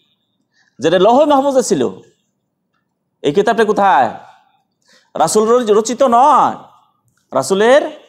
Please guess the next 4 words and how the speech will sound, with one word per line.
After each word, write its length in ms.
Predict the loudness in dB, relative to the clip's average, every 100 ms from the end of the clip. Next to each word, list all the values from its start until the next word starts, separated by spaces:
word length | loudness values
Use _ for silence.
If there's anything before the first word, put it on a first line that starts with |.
| _ _ _ _ -6
রচিত 340 | -2 -2 0
গ্রন্থ 380 | -2 0 0 0
নয়, 420 | -2 0 -2 -4 -12 _ _ _ -20 _ _ _ _ _ -4
এটা 640 | -2 0 2 2 0 -6